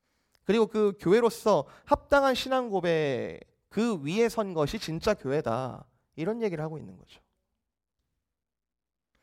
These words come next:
하나님께서 알게 하신 계시. 여러분 흐릿하게 읽지 마십시오. "주는 그리스도시요 살아계신 하나님의 아들이십니다." 라는 이 고백이 교회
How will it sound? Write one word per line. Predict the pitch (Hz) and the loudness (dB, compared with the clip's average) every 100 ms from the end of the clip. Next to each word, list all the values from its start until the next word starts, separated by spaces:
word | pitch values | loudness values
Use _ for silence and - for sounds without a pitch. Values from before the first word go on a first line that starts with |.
| _ _ _ _ | _ _ _ _
하나님께서 | - 240 233 214 214 | 2 2 2 -2 0
알게 | 123 131 165 | 2 2 0
하신 | 175 151 151 131 | -2 -2 -8 -8
계시. | 107 - 107 - _ _ _ _ _ _ _ _ _ | -6 -6 -10 -14 _ _ _ _ _ _ _ _ _
여러분 | 139 165 185 | -4 -2 -2
흐릿하게 | - 320 - - 269 220 | 0 0 0 -2 -2 0
읽지 | 165 - | -2 -2
마십시오. | 156 123 - - 117 117 | -4 -4 -8 -12 -12 -12
"주는 | - 208 226 226 220 226 226 | -10 -6 -4 -4 -2 -2 -2
그리스도시요 | 214 214 220 - 165 - 120 110 - _ _ _ _ - | -4 -6 -6 -8 -10 -8 -10 -10 -14 _ _ _ _ -10
살아계신 | - 240 220 208 208 | -2 0 0 -4 -6
하나님의 | 196 214 202 190 180 | -2 -2 -2 -4 -6
아들이십니다." | - 135 214 214 185 160 147 143 101 92 - _ _ _ _ _ _ _ _ - | -4 -2 -2 -4 -8 -8 -4 -4 -4 -10 -18 _ _ _ _ _ _ _ _ -4
라는 | 165 208 202 | 0 0 -2
이 | 175 | -6
고백이 | 202 143 170 170 180 196 113 101 - _ _ _ _ _ _ _ | -6 -4 -2 -4 -4 -6 -6 -10 -16 _ _ _ _ _ _ _
교회 | - 220 240 233 | 0 2 2 2